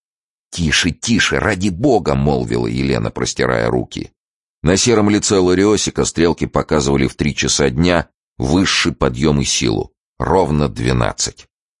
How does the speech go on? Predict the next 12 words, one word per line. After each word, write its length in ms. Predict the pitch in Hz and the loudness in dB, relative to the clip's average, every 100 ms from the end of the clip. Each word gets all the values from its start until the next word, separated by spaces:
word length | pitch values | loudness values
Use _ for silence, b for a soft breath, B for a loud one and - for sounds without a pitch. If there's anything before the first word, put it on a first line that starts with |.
| _ | _
Обе 260 | 90 76 71 | 0 2 0
стрелки 480 | - 95 104 - | 0 2 2 0
сошлись 460 | 58 69 65 82 65 | -2 0 0 -2 -2
на 100 | 69 | -2
полудне, 640 | - 73 110 87 64 52 - _ | 0 0 0 0 -2 -4 -8 _
слиплись 680 | - - 82 104 - 62 - | -4 0 2 2 0 -2 -4
и 40 | |
торчали 460 | - 65 - 87 78 | -2 -2 0 0 2
вверх, 540 | 71 69 69 - - _ - | 2 2 0 0 -6 _ -8
как 160 | 64 | -4
острие 380 | 69 - 71 71 | -4 -2 0 2
меча. 460 | 65 67 - 64 | 0 0 -2 -2